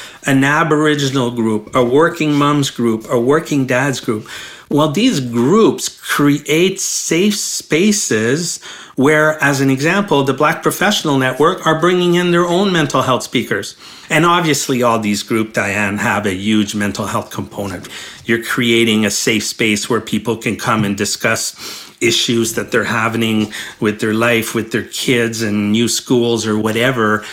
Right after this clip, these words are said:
It contributes to their mental wellness. So we provide guidance. One of my teammates will host monthly calls where all these mental health allies from across the country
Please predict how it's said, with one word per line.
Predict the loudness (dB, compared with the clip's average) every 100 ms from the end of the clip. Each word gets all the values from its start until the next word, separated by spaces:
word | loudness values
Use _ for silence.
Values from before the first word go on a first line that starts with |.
| -18 -2
It | -2 0
contributes | -4 -2 -2 -2 -2 -2 -4
to | -6
their | -4
mental | -4 -4 -4 -6
wellness. | -6 -8 -10 -12 -12 -16 -18 -20 -16 -2
So | 0 4
we | 2 2
provide | 0 2 2 2 2 -2 -8 -6
guidance. | -2 0 2 2 0 -4 -6 -8 -10 -12 -16 -20 -20 -8
One | -2 2 2
of | 2
my | 0
teammates | 0 0 2 2 2 0 0
will | -2
host | 0 0 2 2 -2 -6 -4
monthly | 0 0 0 -4
calls | 0 2 4 2 0 -2
where | 0
all | 2 0
these | 0 -2 -2
mental | -2 -2
health | 0 0 2
allies | 0 0 -2 -4
from | -4 -6
across | -2 -2 -2
the | -4
country | -2 0 0 -2 -6